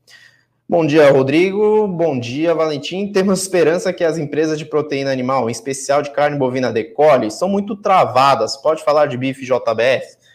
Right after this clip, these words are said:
Bom, é que nem eu acabei de falar, tá? J B S tem toda essa questão que eu falei,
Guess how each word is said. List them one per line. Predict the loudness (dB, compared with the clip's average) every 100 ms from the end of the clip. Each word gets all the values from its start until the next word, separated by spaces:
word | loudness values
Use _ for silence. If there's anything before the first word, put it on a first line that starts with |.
| _ _
Bom, | 0 0 0
é | 0 2
que | 0 -2
nem | -2
eu | -2
acabei | 0 0 0
de | -2
falar, | -2 2 4 4
tá? | 2 0
J | 0 -2 0
B |
S | 0 -2 -4 -10 -12 -16 _ _ _ _ _ _ _ _ _ _ -8
tem | -6
toda | -4 -2 -2
essa | -2 -6
questão | -6 -6 -6
que | -4
eu | 0
falei, | 2 2 0 -4